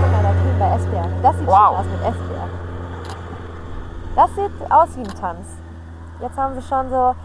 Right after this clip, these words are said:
Speaker 1: weil daran erkennt man, die fliegen, die verringern die Distanz zueinander, wenn sie tanzen. Jetzt sind sie wieder ein bisschen entspannter, jetzt lassen sie den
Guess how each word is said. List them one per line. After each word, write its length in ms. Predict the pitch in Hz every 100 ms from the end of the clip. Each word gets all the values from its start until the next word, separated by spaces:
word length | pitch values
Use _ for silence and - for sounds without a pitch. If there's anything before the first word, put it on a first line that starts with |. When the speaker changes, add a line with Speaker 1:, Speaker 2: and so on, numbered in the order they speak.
| - -
Speaker 1:
weil 100 | 233
daran 240 | 262 302
erkennt 320 | 269 262 302
man, 160 | 302 254
die 100 | 254
fliegen, 360 | - 277 320 285 - -
die 240 | 254 254 247
verringern 500 | 254 247 349 330 269
die 220 | 269 262
Distanz 600 | 240 - - 311 311 -
zueinander, 560 | 202 175 175 185 180
wenn 140 | 180 185
sie 80 | 180
tanzen. 440 | - 175 180 - 151 - - - - - -
Jetzt 180 | 226 -
sind 180 | 269
sie 120 | 269 240
wieder 140 | 254
ein 60 | 240
bisschen 240 | 254 233
entspannter, 560 | 214 - 220 262 311 262
jetzt 120 | 220
lassen 240 | 233 240 233
sie 60 |
den 260 | 226 208